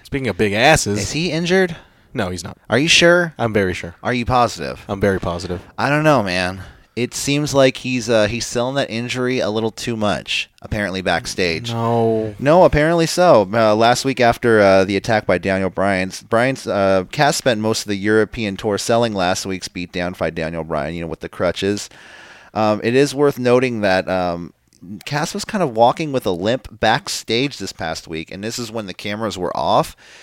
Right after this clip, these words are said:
Speaker 2: and, you know, it's
Speaker 1: Well,
Speaker 2: usually
Speaker 1: because
Speaker 2: goes
Speaker 1: cameras are, well, there are no cameras in these house shows anyway.
Speaker 2: No, no, no, I'm saying at SmackDown.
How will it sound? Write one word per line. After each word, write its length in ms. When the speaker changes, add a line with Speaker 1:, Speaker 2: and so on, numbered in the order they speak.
Speaker 2:
and, 500
you 80
know, 140
it's 120
Speaker 1:
Well, 100
Speaker 2:
usually 200
Speaker 1:
because 260
Speaker 2:
goes 80
Speaker 1:
cameras 360
are, 120
well, 220
there 140
are 120
no 120
cameras 400
in 60
these 160
house 180
shows 220
anyway. 500
Speaker 2:
No, 120
no, 80
no, 200
I'm 140
saying 240
at 60
SmackDown. 480